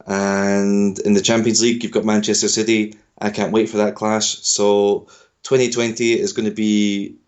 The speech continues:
is gonna be great, I think, because there's lots of crunch games coming up. And I think Real Madrid,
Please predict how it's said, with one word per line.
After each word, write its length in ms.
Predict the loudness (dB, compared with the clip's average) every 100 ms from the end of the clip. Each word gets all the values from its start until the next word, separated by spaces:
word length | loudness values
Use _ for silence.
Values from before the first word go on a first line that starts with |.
| _
is 140 | -2
gonna 160 | 0 0
be 120 | -2
great, 280 | 0 2 2
I 80 | -2
think, 280 | -8 -10 -10
because 600 | -10 -4 -2 -2 -4 0
there's 220 | 0 4
lots 220 | 2 4
of 160 | -2 -4 _ _ _
crunch 280 | -2 -2 2
games 220 | 2 2
coming 240 | -2 -4 -2
up. 200 | -4 -6 _ -20 _ _
And 180 | -4 -2
I 40 |
think 240 | 0 0 4
Real 160 | 4
Madrid, 380 | 2 2 2 2